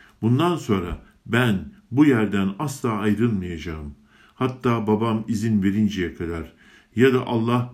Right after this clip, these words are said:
benim için bir hüküm verinceye kadar ve o hüküm verenlerin en hayırlısıdır. Babanıza dönün. Sonra da deyin ki, 'Ey babamız,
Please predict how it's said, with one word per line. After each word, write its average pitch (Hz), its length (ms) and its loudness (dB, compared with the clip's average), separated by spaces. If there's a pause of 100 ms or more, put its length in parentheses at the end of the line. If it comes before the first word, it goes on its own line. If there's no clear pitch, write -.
benim 135 240 2
için 117 300 -2
bir 107 80 -2
hüküm 104 380 0
verinceye 95 560 0
kadar 95 420 -2 (420)
ve 113 180 2
o 104 260 0
hüküm 113 460 0 (200)
verenlerin 98 760 0 (120)
en 151 200 0
hayırlısıdır. 85 880 -6 (1200)
Babanıza 120 540 4
dönün. 82 360 -4 (760)
Sonra 107 540 2
da 110 300 -4
deyin 117 260 2
ki, 80 320 -8 (100)
'Ey 113 240 2
babamız, 82 600 -10